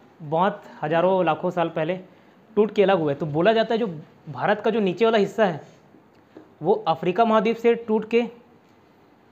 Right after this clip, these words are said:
अलग हुआ है, ठीक है। ये गुजरात से लेके इधर पूरा जो प्रायद्वीपीय पठार है नीचे, इसको peninsular एरिया बोला जाता है, ये वाला हिस्सा, ये पूरा का पूरा अफ्रीका से टूट के अलग हुआ है।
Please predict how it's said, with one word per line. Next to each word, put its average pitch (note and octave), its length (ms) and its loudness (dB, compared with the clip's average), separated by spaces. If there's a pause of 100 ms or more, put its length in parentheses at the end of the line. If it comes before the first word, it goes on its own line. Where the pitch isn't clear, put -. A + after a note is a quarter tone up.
(380)
अलग F3+ 200 0
हुआ C#3+ 180 -2
है, - 160 -14 (400)
ठीक G3+ 100 -6
है। G3+ 80 -4
ये E3 140 -4
गुजरात D#3 380 0
से - 120 -8
लेके F#3+ 260 -4 (680)
इधर D#3 180 -6
पूरा E3+ 240 0
जो F3+ 120 -2
प्रायद्वीपीय E3 400 -2
पठार E3 260 -2
है D#3 60 -6
नीचे, D3+ 180 -8
इसको E3 280 -8
peninsular E3+ 540 -2 (420)
एरिया F3 180 2
बोला D#3+ 160 0
जाता - 120 -4
है, C#3 60 -2
ये D#3 60 0
वाला D3 140 -2
हिस्सा, B2+ 240 -8 (600)
ये D3+ 60 -6
पूरा G3+ 260 2
का G#3 60 0
पूरा G3+ 300 0 (800)
अफ्रीका F3+ 360 0
से G#3+ 120 -4
टूट F#3+ 240 -4
के G#3 120 0 (540)
अलग E3+ 180 -2
हुआ C#3 160 -8
है। B2 80 -16